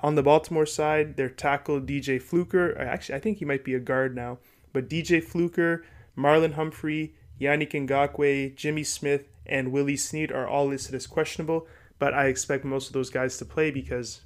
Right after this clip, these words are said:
you know, same reasons as I've mentioned before. In the playoffs, it's win or go home, so unless you really can't go, uh,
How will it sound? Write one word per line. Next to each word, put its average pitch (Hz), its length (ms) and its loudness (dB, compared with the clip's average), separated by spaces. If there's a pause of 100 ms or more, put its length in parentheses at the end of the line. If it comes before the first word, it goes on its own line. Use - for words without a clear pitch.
you 135 80 -14
know, 107 160 -12
same 147 260 0
reasons 139 320 0
as 127 140 -4
I've 127 80 -6
mentioned 127 340 -6
before. 143 400 4 (380)
In 143 100 0
the 143 60 0
playoffs, 143 480 2
it's - 180 -12
win 143 220 0
or 143 40 4
go 135 220 0
home, 135 300 -2
so 123 320 -4 (240)
unless 160 340 2
you 143 100 0
really 151 420 4
can't 139 340 0
go, 147 340 2 (300)
uh, 127 400 0